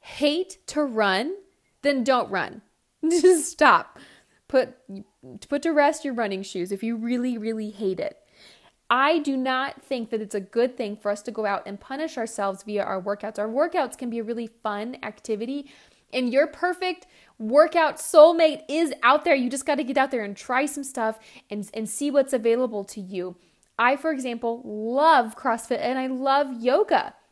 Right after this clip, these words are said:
I do. I love deadlifts and I love working on my headstands.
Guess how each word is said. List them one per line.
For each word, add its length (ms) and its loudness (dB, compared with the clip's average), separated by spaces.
I 140 2
do. 520 8
I 180 6
love 380 4
deadlifts 560 2
and 160 -4
I 80 -2
love 340 0
working 360 -2
on 240 -4
my 300 -4
headstands. 800 -4